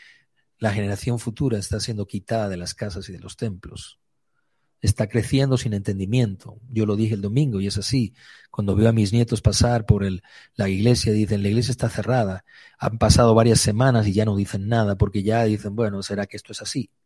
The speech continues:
No lo entienden, no lo comprenden. ¿Cuándo iremos a la iglesia? No lo comprenden. Es difícil poderles, eh, comunicar.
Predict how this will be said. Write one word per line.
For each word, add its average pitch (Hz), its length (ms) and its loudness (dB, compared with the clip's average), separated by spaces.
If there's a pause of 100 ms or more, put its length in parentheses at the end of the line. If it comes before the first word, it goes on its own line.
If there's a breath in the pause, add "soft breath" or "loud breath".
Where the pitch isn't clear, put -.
(460)
No 123 160 0
lo 117 100 2
entienden, 104 520 -4
no 110 80 -6
lo 110 120 -4
comprenden. 95 640 -14 (580)
¿Cuándo 135 260 0
iremos 123 300 0
a - 20 -2
la 104 80 -4
iglesia? 104 400 -2
No 113 120 -6
lo 113 120 -4
comprenden. 98 640 -8
Es 107 160 -8
difícil 113 560 -8 (880 soft breath)
poderles, 104 640 -2
eh, 92 300 -10 (640)
comunicar. 104 720 -8